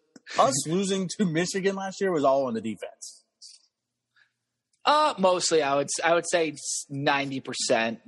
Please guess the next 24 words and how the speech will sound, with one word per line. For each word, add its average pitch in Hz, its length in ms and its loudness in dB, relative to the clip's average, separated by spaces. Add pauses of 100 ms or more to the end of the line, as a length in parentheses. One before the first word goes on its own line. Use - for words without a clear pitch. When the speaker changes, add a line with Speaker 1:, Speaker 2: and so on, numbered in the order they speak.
Speaker 2:
but 113 340 2
Speaker 1:
I 131 60 4
would 143 160 2
go 123 180 4
ninety, 107 420 -2 (340)
ninety 98 340 2
percent 101 320 -2 (540)
also. 85 440 0 (480)
Speaker 2:
The 147 220 2
offensive 156 480 0
line 123 240 0
did 110 140 -10
not 92 240 -6
play 98 240 -2
good. 87 360 -6 (440)
Uh, 90 460 0 (200)
I - 40 -6
mean, 151 280 -4
we, 175 120 2
we 226 180 0
know, - 160 2
though. - 320 -10
We, 117 140 0
we 107 80 -10